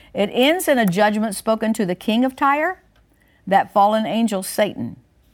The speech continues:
It is Satan who is behind all the nation's hatred of Israel and Israel's place in God's plan. And at the time of the prophet Ezekiel, Satan's throne was over the prosperous port city-state of Tyre.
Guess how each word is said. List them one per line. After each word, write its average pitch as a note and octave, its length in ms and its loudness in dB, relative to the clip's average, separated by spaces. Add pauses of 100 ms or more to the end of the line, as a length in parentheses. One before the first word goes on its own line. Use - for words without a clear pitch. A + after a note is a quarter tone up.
(420)
It F#3 80 -2
is F#3 120 2
Satan B3+ 580 0
who G3 120 -2
is F#3+ 140 -2
behind F3 520 -2 (120)
all C4+ 420 6
the D4 140 0
nation's A#3 560 -2
hatred G#3+ 360 -4
of G#3 120 -2
Israel E3 460 -2 (580)
and F#3+ 180 0
Israel's F#3+ 380 0
place F3+ 320 0
in F3+ 100 -4
God's E3 260 -2
plan. C3+ 460 -8 (720)
And G3 140 2
at G#3 100 2
the F#3 100 -2
time D4+ 680 2 (100)
of F#3+ 180 2
the F3 80 -2
prophet B3+ 540 0
Ezekiel, F#3 800 -2 (340)
Satan's C4 520 0
throne A3+ 340 2
was F#3+ 160 -2
over G3 240 2
the G3+ 80 -2
prosperous G3 640 -2
port G3 320 -4
city-state F3 760 -4
of D#3+ 240 -8
Tyre. - 560 -4